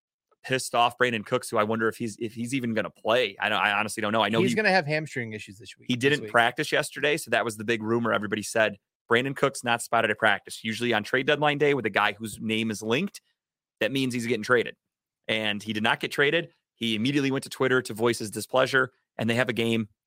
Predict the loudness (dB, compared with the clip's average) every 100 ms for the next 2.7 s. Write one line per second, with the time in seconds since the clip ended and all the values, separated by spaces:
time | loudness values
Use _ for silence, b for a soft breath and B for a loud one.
0 | -6 -2 0 4 4 4 0 2 2 4
1 | 2 0 -2 -2 -2 -6 -8 -12 -10 -10
2 | -12 _ _ -4 0 0